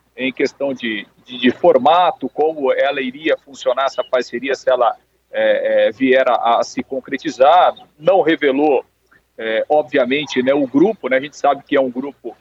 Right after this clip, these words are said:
é, de investidores aí do estado de São Paulo, mas o presidente também não deu mais detalhes, porque é um pedido, inclusive, dos próprios, é, empresários, dos próprios investidores. O presidente,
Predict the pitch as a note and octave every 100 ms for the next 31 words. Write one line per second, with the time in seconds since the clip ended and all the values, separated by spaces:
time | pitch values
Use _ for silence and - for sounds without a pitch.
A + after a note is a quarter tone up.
0 | _ _ - A2 G#2+ C#3 C#3+ - C3 B2+
1 | C3 B2 A#2+ B2 B2 - A#2+ A2+ - D#3+
2 | - D3 D#3+ C#3 C#3+ C#3 B2+ C3 C3+ -
3 | B2 B2+ B2+ C3+ B2 C3 C3 C3+ F#3 F#3
4 | D#3+ F3 - G3+ C3+ D#3+ E3 F3+ F3+ F3+
5 | - D#3+ E3+ E3 F3 - C#3 D3 E3+ E3
6 | - C3 C#3 D3 D#3+ D#3+ - _ _ _
7 | C#3+ C#3+ - D#3+ - D#3 B2 B2 C#3+ D3+
8 | - C3+ - C#3 C#3 D3 D#3 C#3 D3+ E3
9 | - - - - D#3+ D#3 D3+ -